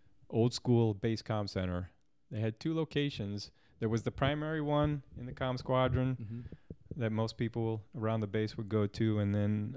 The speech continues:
Speaker 1: I was at the other one, which was, I would go down this parking lot to the end of the parking lot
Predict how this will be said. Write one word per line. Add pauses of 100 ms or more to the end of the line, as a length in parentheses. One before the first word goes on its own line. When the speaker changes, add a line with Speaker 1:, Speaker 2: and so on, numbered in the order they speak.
Speaker 1:
I
was
at
the
other
one,
which
was, (1500)
I
would
go
down
this
parking
lot (200)
to
the
end
of
the
parking
lot